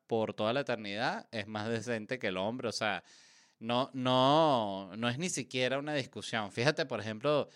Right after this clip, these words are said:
cuando tú hablas del tema, por ejemplo, asesinos en serie, o sea, son todos hombres. Eh, los que hacen los mass shootings, bueno, la gran mayoría, por no decir todos hombres, o sea, que si cien hombres,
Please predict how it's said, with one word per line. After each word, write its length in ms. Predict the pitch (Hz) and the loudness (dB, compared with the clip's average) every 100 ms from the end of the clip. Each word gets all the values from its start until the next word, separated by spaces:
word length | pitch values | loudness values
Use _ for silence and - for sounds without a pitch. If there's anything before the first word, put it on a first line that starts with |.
| - - - _ | -20 -20 -20 _
cuando 300 | - 113 110 | -4 -2 -2
tú 120 | 101 110 | 0 2
hablas 220 | 117 147 | 4 2
del 160 | 123 | 0
tema, 240 | 104 113 135 | 0 -2 0
por 140 | 143 | 0
ejemplo, 260 | 113 101 139 | -2 -2 -4
asesinos 560 | 131 110 107 - 113 143 | -4 -6 -6 -6 -4 -2
en 160 | 127 95 | -2 -2
serie, 400 | 123 113 82 - | -2 -2 -4 -12
o 40 | |
sea, 200 | - 92 | -12 -10
son 280 | - 120 113 _ _ - | -8 -8 -10 _ _ -2
todos 560 | 208 226 226 - - _ | -2 0 -2 -2 -8 _
hombres. 640 | 175 151 107 - - - - - - - _ | 6 6 2 -10 -10 -10 -10 -20 -20 -20 _
Eh, 380 | 123 120 117 117 | 0 2 2 2
los 180 | 120 - | -2 0
que 100 | 131 | 0
hacen 300 | 120 151 156 | 2 0 0
los 280 | 131 113 | -2 -2
mass 180 | 131 135 | -2 -2
shootings, 640 | - 147 135 104 95 90 | 0 0 0 -4 -10 -10
bueno, 380 | 120 127 104 95 _ | -2 -2 -4 -12 _
la 240 | 120 117 117 | -4 0 0
gran 300 | 123 131 139 | 2 2 4
mayoría, 880 | 151 143 120 127 131 143 143 123 - | 4 6 4 4 6 6 4 2 -2
por 100 | 123 | -4
no 120 | 120 | -2
decir 440 | 123 123 139 120 | -4 -2 -2 -2
todos 400 | - 127 131 131 | 4 6 6 4
hombres, 340 | 110 98 90 95 | -2 -2 -4 -4
o 40 | |
sea, 140 | 98 | -4
que 100 | 95 | -6
si 240 | 104 113 110 | -6 -4 -4
cien 300 | - 131 135 | 0 2 6
hombres, 520 | 151 160 170 170 165 | 4 4 4 4 2